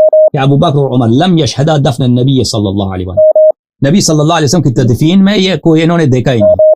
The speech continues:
شریک ہی نہیں ہوا۔ کان فی الانصار، یہ دونوں انصار کے پاس گئے تھے، فدفن قبل ان یرجع، نبی کریم صلی اللہ علیہ وسلم کی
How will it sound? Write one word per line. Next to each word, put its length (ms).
شریک 280
ہی 40
نہیں 120
ہوا۔ 120
کان 280
فی 140
الانصار، 460
یہ 120
دونوں 220
انصار 340
کے 80
پاس 240
گئے 120
تھے، 140
فدفن 520
قبل 240
ان 140
یرجع، 320
نبی 140
کریم 180
صلی 180
اللہ 120
علیہ 160
وسلم 240
کی 140